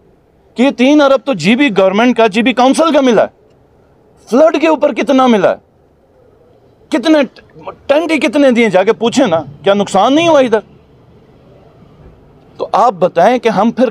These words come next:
कब निकलेंगे? आज रुंदू में लोग धरने देने के लिए आ रहे हैं, अब आप बताएं उनकी resettlement का दो अरब से तीन अरब है, damages दो अरब है।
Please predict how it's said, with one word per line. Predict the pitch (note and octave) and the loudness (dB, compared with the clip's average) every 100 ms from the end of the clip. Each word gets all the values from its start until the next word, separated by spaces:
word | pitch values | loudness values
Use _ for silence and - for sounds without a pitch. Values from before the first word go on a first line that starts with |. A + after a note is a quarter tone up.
| - | 0
कब | C4+ C#4+ | 0 2
निकलेंगे? | C#4 G#3+ F#3+ B2+ E2+ - _ _ _ _ - | 0 0 -2 -2 -6 -16 _ _ _ _ -4
आज | F#3+ A3+ F3 | -2 0 -2
रुंदू | F#3 G3+ A#3 | -2 0 2
में | A#3 | 2
लोग | G#3+ G3+ G3+ - _ _ - | 2 2 0 -4 _ _ -4
धरने | D#3+ F3+ G3+ | -2 0 0
देने | F#3 F3 | 0 0
के | E3 D#3+ | -2 -2
लिए | C#3 | 0
आ | A2 | 0
रहे | F#2 | -2
हैं, | - _ _ _ _ _ _ _ _ _ _ - | -12 _ _ _ _ _ _ _ _ _ _ -4
अब | F#3+ A3 | 0 2
आप | A#3+ F#3 | 2 0
बताएं | F#3 G#3 A3+ | -2 0 0
उनकी | A3 G#3+ A3 | 0 -2 -2
resettlement | D#3 A#3+ - G3+ F#3+ G#3 F#3+ D#3 C#3 | 0 0 0 -2 0 -2 0 0 -2
का | A#2 G2+ A2 - _ _ _ _ | 0 0 -2 -6 _ _ _ _
दो | C#3 G3+ | -2 2
अरब | A3 G#3 - | 2 0 0
से | G#3 | -4
तीन | - G3 F#3+ | -2 -2 2
अरब | D3+ A2 | 0 0
है, | A2 | -4
damages | G#2 E3+ A#3+ A#3 C4 E3+ | -2 0 0 0 -2 0
दो | G3 | 2
अरब | G3+ E3+ | 2 2
है। | B2+ | -2